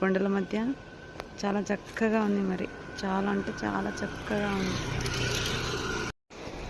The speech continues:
చూసారా కదా కొండల మధ్య? ఇక్కడ బ్రిడ్జ్ కూడా ఉందండి పెన్నా నదికి. ఇది సిద్ధవటం మండలం అన్నమాట, కడప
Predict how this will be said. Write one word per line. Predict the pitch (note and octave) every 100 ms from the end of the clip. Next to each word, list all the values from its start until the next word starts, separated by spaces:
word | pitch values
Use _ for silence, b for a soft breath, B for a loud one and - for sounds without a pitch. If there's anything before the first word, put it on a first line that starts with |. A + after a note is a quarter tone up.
| - - -
చూసారా | A#3 A#3+ - A#3+ A#3
కదా | A3+ A3 A#3+ C4+ C#4+ C#4 A#3
కొండల | A3+ A3+ A#3 A3+
మధ్య? | G#3 F3+ A#3 B3+ D4+ - - - - - - - - -
ఇక్కడ | - - G#3+ G3
బ్రిడ్జ్ | G#3 G#3+ - A3
కూడా | A3+ A3+ G#3+
ఉందండి | G3+ F#3+ F#3+ G3+ C#4 D#4 D#4+ - - - - - - -
పెన్నా | G#3+ G3+ G3+
నదికి. | G3+ F#3+ F3 - C4 E4 - - - - - - - - - - - -
ఇది | A3 A#3+ B3+
సిద్ధవటం | A#3 A3 A3 A3 A3
మండలం | G3 F#3+ F3+ F3+
అన్నమాట, | F3 E3+ - -
కడప | - F#3+ F#3